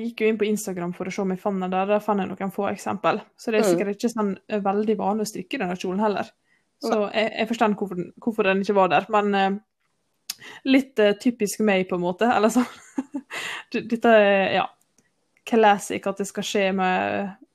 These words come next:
Speaker 1: ja, når jeg skal prøve å bruke det som vi har snakket om. Men anyways. <laughs> Eh, jeg synes det var veldig artig å s-, å, eh, gå inn på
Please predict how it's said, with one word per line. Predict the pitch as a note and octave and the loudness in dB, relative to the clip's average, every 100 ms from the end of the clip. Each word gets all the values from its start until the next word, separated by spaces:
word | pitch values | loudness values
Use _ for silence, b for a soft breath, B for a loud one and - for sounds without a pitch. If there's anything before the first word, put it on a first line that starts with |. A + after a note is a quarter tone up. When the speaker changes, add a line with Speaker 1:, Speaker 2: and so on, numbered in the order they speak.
| _ | _
Speaker 1:
ja, | G#3 F3+ - - | -2 -2 -2 -6
når | G#3 | -4
jeg | G3+ | -4
skal | - - | -8 -8
prøve | G#3 G3 G3+ | -2 -2 -2
å | F#3+ | -4
bruke | F#3+ G3 G3 | -4 -4 -4
det | F#3+ | -4
som | F#3+ | -4
vi | F#3+ | -4
har | G3 | -4
snakket | G3 - | -8 -6
om. | F#3 A#3 | -4 0
Men | C4+ | 4
anyways. | D#4 C#4+ A3 D3 F#3 - C4+ | 6 8 6 4 -2 -8 -6
<laughs> | B3+ D#4 - - - B B B B | 0 2 2 -2 -4 B B B B
Eh, | A#3+ A#3 - | 4 6 6
jeg | B3 | 2
synes | D4 | 0
det | C4+ | 0
var | A3 A3+ | 4 4
veldig | B3 | 4
artig | A#3 C#4+ | 0 0
å | A#3+ | -2
s-, | - | -4
å, | G#3+ G#3 G3+ F#3+ | -2 0 2 2
eh, | F#3+ F#3+ F#3+ G#3 G#3+ | 2 0 -2 -6 -10
gå | G#3 G#3+ G#3+ | 0 2 4
inn | A3 | 2
på | G#3+ | 0